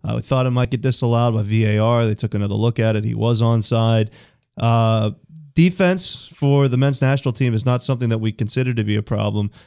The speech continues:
You know, we've got Robertson, Robinson, excuse me, from Fulham, Chris Richards back there as well. Serginho Dest just moved from Barcelona.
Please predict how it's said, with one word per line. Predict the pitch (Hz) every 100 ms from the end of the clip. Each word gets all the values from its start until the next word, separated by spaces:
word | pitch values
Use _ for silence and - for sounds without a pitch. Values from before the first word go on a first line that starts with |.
| _
You | 107
know, | 110
we've | 104
got | 123 127
Robertson, | 117 120 117 107 120 117 113
Robinson, | 123 139 147 120 - 110
excuse | 101 - 113
me, | 104
from | 104 107
Fulham, | 101 123 117 113 107
Chris | - 110 123
Richards | 117 - 110
back | 117 110 104
there | 113 110
as | 101
well. | 107 113 113
Serginho | 110 101 113 107 101
Dest | 110 113 107
just | - 113 -
moved | 107 101
from | 104
Barcelona. | 101 110 - 113 110 120 117